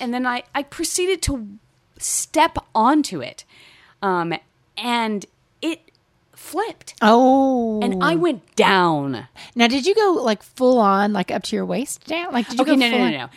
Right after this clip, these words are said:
Speaker 1: Not up to my waist, but
Speaker 2: Oh.
Speaker 1: I was up to my knee.
Speaker 2: Oh, okay. One leg or both legs? <laughs>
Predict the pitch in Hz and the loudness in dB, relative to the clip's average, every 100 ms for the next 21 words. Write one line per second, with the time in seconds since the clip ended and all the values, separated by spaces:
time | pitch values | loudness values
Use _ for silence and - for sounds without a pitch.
0 | - 233 311 320 294 214 160 - 220 370 | -6 0 2 2 0 0 0 0 0 0
1 | 403 - 247 165 143 254 196 _ _ _ | -4 -4 -4 -2 -2 -4 -8 _ _ _
2 | _ - 208 262 320 269 190 - 262 262 | _ -8 -6 -4 -4 -6 -8 -6 -2 -4
3 | 220 _ _ 202 233 254 330 302 185 156 | -4 _ _ -2 -2 0 -2 -4 -6 -8
4 | - - - - - - _ _ - - | -12 -20 -20 -20 -20 -20 _ _ -18 -4